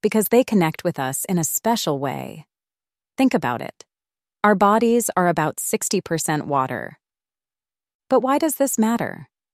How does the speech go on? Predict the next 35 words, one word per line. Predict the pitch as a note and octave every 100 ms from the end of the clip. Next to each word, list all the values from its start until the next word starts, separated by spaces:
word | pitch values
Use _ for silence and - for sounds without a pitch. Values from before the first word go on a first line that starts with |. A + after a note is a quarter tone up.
| _ _ _ _ _ _
Ever | A3+ A#3+ E4+
noticed | C#4 E3+ D3 -
how | - E3
a |
particular | D3+ D#3 - D3+ E3 D3+
song | D3 D#3 C#3 C#3+
can | E3 D#3+
send | - D3 C#3
shivers | D3+ C#3 D3 C#3+
down | D3+ D3+
your | C#3+
spine, | - - C#3 C3+ C3+ D3+ _ _ -
or | G#3
how | A3
the | A3+
sound | A3+ A3 G#3+
of | F#3+
rain | D3+ D3+ F3 G#3+
is | D3
super | - - D3 D#3
calming? | - E3 F3 G3 G#3+ G#3 _ _ _ _ _ _ _ _
That's | G#3 C4+ -
where | B3 A3+
the | G3+
real | D#3+ F#3+ G#3 E3+
wonder | C3+ C3+ C3 B2
is, | G#2+ A2+ - - - _ _ -
in | F3
how | D#3+ F3 E3
sound | - E3 E3 E3
vibrations | C#3+ C#3 C3+ C#3+ C#3+ D3 C#3+ C#3+
and | - E3+
our | D#3
body's | C#3+ D3+ D#3 D#3 D3+
water | C#3+ D3 D3+ C3+ C#3